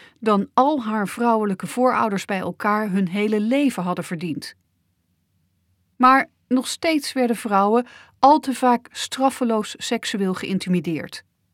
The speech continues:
Vrouwelijke wetenschappers en serveersters, cheerleaders,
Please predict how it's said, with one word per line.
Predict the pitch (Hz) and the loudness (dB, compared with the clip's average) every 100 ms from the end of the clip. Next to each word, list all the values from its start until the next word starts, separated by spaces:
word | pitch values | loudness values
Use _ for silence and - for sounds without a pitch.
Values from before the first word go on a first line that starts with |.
| _ _ _ | _ _ _
Vrouwelijke | - 226 226 214 180 175 | 0 4 6 4 0 -4
wetenschappers | 202 220 - - 208 202 196 | -4 -4 -6 -8 -8 -6 -6
en | 175 | -6
serveersters, | - 190 - 214 208 - 208 - - - _ | -6 -8 -4 -4 -4 -6 -8 -10 -14 -20 _
cheerleaders, | - - 277 254 233 226 220 - | -2 4 6 6 4 2 0 -2